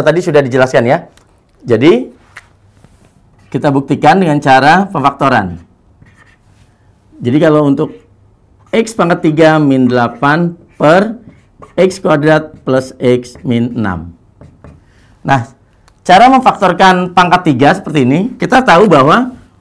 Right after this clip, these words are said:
untuk konsep pemfaktorannya, yaitu kalau A pangkat tiga minus B pangkat tiga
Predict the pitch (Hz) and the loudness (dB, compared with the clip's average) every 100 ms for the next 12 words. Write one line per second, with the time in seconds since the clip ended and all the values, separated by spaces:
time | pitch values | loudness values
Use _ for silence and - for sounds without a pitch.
0 | _ - 156 170 170 165 160 165 160 - | _ -4 -2 0 0 0 2 2 2 -6
1 | _ _ _ _ _ - 147 - 135 123 | _ _ _ _ _ -4 -2 0 0 0
2 | 113 165 220 135 131 214 160 151 - _ | 0 0 2 2 2 2 2 2 -2 _
3 | _ _ 202 240 247 240 - _ _ - | _ _ 2 4 2 -2 -14 _ _ -2
4 | 190 202 - 170 131 139 226 - _ _ | 0 0 0 0 4 2 2 -8 _ _
5 | _ _ _ _ _ - 165 175 165 - | _ _ _ _ _ -4 0 0 -2 -6
6 | 127 117 180 208 202 165 170 147 104 110 | -4 2 4 4 0 -4 -2 -4 -2 -2